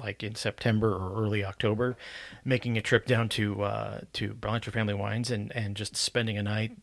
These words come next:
um, just wandering around Lodo and stuff like that. And it's really, really fun. It's great, great vibe. Once again, they're located between eighteenth and nineteenth and Blake and Wazee in beautiful lower downtown Denver, Colorado. Just a couple blocks away from Coors Field, right in the middle of the dairy block. They're always online at B F W Colorado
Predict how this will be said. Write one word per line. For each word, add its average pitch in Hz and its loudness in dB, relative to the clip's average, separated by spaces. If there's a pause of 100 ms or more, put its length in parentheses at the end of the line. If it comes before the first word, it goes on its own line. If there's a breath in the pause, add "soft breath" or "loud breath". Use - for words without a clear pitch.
(140)
um, 101 0
just 101 -4
wandering 104 4
around 98 0
Lodo 104 0
and 104 -6
stuff - -2
like 104 -4
that. 104 0
And 117 -2
it's - -2
really, 113 6
really 104 2
fun. 101 -6
It's - -8
great, 107 2
great 107 0
vibe. 104 -8 (520 loud breath)
Once 147 8
again, 131 8
they're 123 8
located 117 4
between 110 0
eighteenth 117 0
and 143 2
nineteenth 113 2
and 107 -6
Blake 107 -4
and 117 2
Wazee 110 0
in - -10
beautiful - -8
lower 156 6
downtown 190 4
Denver, 156 2
Colorado. 165 -4
Just - -6
a - -4
couple 131 -2
blocks 127 -2
away 139 -2
from 170 -2
Coors 185 -2
Field, 196 4
right 180 4
in 180 2
the 185 6
middle 185 4
of 190 2
the 190 2
dairy 143 6
block. 95 -4
They're 98 0
always 165 4
online 180 2
at 113 -2
B 120 4
F 131 0
W 139 0
Colorado - 2